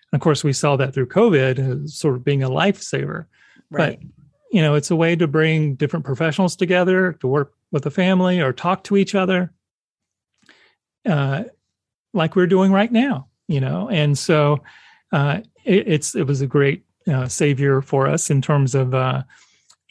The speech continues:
Speaker 1: t-, of covid when we couldn't, uh, go out. But, uh, but, you know, what I have seen over the years is that, you know, those,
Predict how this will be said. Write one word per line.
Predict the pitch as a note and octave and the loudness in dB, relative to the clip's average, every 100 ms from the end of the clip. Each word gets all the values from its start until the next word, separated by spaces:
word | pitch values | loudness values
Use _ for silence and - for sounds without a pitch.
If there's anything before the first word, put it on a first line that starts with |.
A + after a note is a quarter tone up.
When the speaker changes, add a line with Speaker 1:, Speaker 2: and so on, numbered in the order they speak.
| - | -14
Speaker 1:
t-, | - | -2
of | D3+ B2 | 0 0
covid | - F3 E3+ B2+ C3 | 2 2 4 2 2
when | E3+ C#3 | 2 0
we | C3+ C3+ | 0 0
couldn't, | F#3+ F#3+ C3+ B2+ - - | 0 0 -2 -2 -6 -4
uh, | E3+ B2 | -2 -2
go | B2 C3 | 0 0
out. | B2+ C#3 G3+ - - - - - _ - | 0 -2 -4 -12 -20 -20 -20 -20 _ -6
But, | C#3 D3+ F3 - | 0 0 0 -2
uh, | F#3 D3 C3+ D#3+ A#3 - | 0 0 -2 -4 -10 -10
but, | F#3+ C3+ C#3+ - - | -4 -2 -2 -4 -4
you | F3 | 0
know, | C#3 | 0
what | C3 D3+ F#3+ | 2 0 2
I | D3+ | 2
have | D#3 D3 | 2 0
seen | E3+ D3 | 0 2
over | C#3 C3+ | 2 2
the | C3+ | 2
years | E3+ G#3+ E3 D3 | 2 2 2 0
is | D3+ C3 | -2 -2
that, | C#3+ C3+ A3 | -2 -2 -2
you | D3 | -2
know, | C3+ C3 | 0 0
those, | C#3+ C3+ | -2 -4